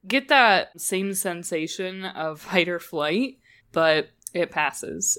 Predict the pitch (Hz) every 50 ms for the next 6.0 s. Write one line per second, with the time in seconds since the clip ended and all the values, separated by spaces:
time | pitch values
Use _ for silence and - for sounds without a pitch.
0 | - - 156 151 156 156 151 151 147 160 - - - _ _ _ _ _ _ _
1 | 180 170 180 185 185 185 190 190 190 190 190 185 185 - - _ _ _ - 190
2 | 190 185 - - 202 190 185 196 202 208 214 214 - - _ 170 170 170 175 185
3 | 185 190 185 180 170 170 160 - 160 151 156 160 160 156 156 - - - - 135
4 | 131 - - - - 156 156 - - - 165 160 160 156 - - - 175 175 170
5 | 151 160 - - - 156 151 156 160 - - - - 110 113 139 147 147 160 -